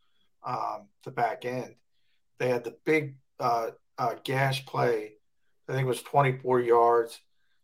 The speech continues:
And then they went to the four-man front. And all of a sudden, here comes Taylor. Twenty-eight yards, nine yards, gash, gash, gash. I think he made a mistake, and he adjusted, put Linval in there.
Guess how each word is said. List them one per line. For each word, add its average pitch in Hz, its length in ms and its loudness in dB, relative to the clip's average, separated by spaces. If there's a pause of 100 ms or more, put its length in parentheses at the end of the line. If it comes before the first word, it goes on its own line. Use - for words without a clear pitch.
(540)
And 180 160 0
then 233 160 6
they 233 120 6
went 190 240 6
to 180 100 -2
the 160 80 -2
four-man 135 600 0
front. 107 280 -6 (1300)
And 143 680 0 (200)
all 160 180 8
of 170 60 2
a 156 60 4
sudden, 151 340 4
here 147 180 -2
comes 143 320 0
Taylor. 123 500 -2 (480)
Twenty-eight 139 920 -2
yards, 110 420 -6
nine 127 380 -4
yards, 98 320 -8 (100)
gash, 127 360 0
gash, 117 340 -4
gash. 120 440 -4 (400)
I 131 120 4
think 190 200 0
he 143 100 -2
made 139 200 0
a 123 40 -2
mistake, 147 460 2
and 127 80 -4
he 127 120 -2
adjusted, 139 640 -2
put 123 160 0
Linval 123 680 4
in 139 140 -4
there. 92 340 -10